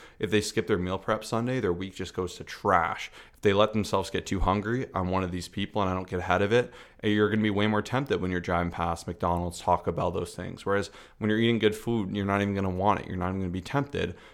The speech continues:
For me, if I don't work out in the morning, I have a really hard time going at night. It's too busy. It's a different crowd. I'm just not a fan of it. And it really,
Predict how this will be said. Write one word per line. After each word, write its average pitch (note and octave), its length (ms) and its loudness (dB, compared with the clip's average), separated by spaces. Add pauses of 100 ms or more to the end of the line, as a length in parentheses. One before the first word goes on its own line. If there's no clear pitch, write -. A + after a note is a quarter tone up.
For G#2 120 0
me, B2+ 220 4
if C3 120 0
I A2 80 8
don't A2+ 120 2
work A2 180 2
out G#2 60 2
in G2 60 0
the F#2 60 0
morning, G2 380 0
I F2+ 60 -4
have F2+ 100 -2
a F2+ 60 -2
really F#2 420 2
hard F#2 220 2
time F2+ 200 -4
going F2+ 180 -6
at F2 40 -6
night. F2 200 -6
It's - 180 -16
too A#2+ 160 -2
busy. G2 480 2 (220)
It's - 100 -14
a F2+ 40 -2
different F#2+ 340 0
crowd. F2 440 2
I'm E2+ 260 -6
just - 240 -6
not F#2+ 300 4
a F#2+ 40 4
fan F2 300 -2
of G2 120 2
it. G#2+ 120 4
And F#2 80 -2
it F2+ 120 -4
really, F#2 520 2